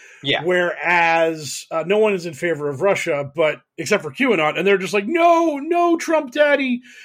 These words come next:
Speaker 2: you can't be on Ukraine's side. That's mean and bad and makes us sad." Uh, then on top of that, uh, Trump decided that,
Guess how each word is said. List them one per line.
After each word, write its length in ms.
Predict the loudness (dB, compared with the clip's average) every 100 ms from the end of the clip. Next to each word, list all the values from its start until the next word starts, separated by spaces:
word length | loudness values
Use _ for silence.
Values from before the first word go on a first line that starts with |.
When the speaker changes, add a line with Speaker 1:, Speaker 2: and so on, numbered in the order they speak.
| -4
Speaker 2:
you 200 | 0 0
can't 340 | 2 2 2
be 240 | -2 -2 0
on 240 | 0 0
Ukraine's 560 | -4 -4 -4 -4 -6 -2
side. 460 | 2 2 2 -2 -6 -16 _ _ _
That's 480 | 2 2 0 -8 -6
mean 420 | -2 0 0 0
and 160 | -2 0
bad 420 | 0 2 0 0
and 120 | 0
makes 240 | -2 -4 -8
us 180 | -8
sad." 680 | -4 -2 0 0 0 -2 -6 _ _ _ _ _ 0
Uh, 180 | 2 4
then 220 | 4 4
on 160 | 2 0
top 340 | 2 4 4
of 120 | 0
that, 300 | 0 2 0 0
uh, 160 | -4 -4
Trump 280 | -4 -6
decided 640 | -6 -4 -2 0 -4 -6 -12 -8
that, 420 | -2 0 0 -2